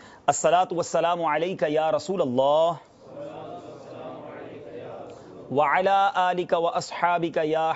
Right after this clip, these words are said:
حبیب اللہ۔ الصلاة والسلام علیک یا نبی اللہ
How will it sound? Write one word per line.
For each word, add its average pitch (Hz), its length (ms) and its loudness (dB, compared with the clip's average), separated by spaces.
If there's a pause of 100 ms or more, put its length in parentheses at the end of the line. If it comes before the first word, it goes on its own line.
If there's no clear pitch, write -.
حبیب 165 260 -2
اللہ۔ 147 520 4 (2750)
الصلاة 185 520 2
والسلام 196 560 2
علیک 180 520 0
یا 170 320 2
نبی 151 400 -2
اللہ 151 560 2